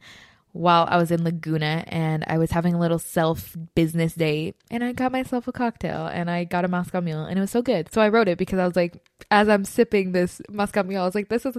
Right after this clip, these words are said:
definitely an obsession." The next one is something that I'm actually really excited about, and it's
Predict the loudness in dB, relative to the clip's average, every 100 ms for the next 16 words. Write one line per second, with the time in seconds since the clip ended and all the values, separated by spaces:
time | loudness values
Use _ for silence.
0 | -2 -2 -2 -4 -4 -6 -4 -6 -6 -8
1 | -10 -14 -20 -20 -20 _ -18 -10 2 2
2 | 2 -2 -4 -2 -2 0 -4 -10 -20 _
3 | 0 2 0 -2 -4 -4 -2 0 0 -2
4 | -4 -4 -2 -4 -4 -4 0 0 0 0
5 | -2 -2 -4 -2 -2 -2 0 -2 -4 -6
6 | -6 -6 -10